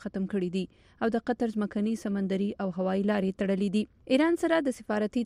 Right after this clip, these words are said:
تعلقاتو بحالولو په لړ کې په دوحه کې خارجه دفتر خپل بیان کې وویل، د قطر ریاست د دې خواهش څرګندونه وکړه چې اسلامي جمهوري ایران سره په ټولو مدونو کې دوه اړخیزه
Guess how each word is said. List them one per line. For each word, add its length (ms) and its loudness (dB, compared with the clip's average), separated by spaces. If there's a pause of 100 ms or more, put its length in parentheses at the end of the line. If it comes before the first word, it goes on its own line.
تعلقاتو 560 -2
بحالولو 540 0
په 100 0
لړ 180 0
کې 200 -6
په 100 -2
دوحه 280 0
کې 180 -4
خارجه 380 -2
دفتر 340 -6
خپل 240 -4
بیان 260 -2
کې 240 -4
وویل، 300 0 (420)
د 160 4
قطر 320 2
ریاست 400 0
د 140 0
دې 160 4
خواهش 340 -2
څرګندونه 640 0
وکړه 360 -2
چې 60 -2 (120)
اسلامي 420 0
جمهوري 320 -2 (140)
ایران 280 -2
سره 240 -2
په 140 -4
ټولو 320 -2
مدونو 340 0
کې 320 -2 (220)
دوه 140 8
اړخیزه 380 2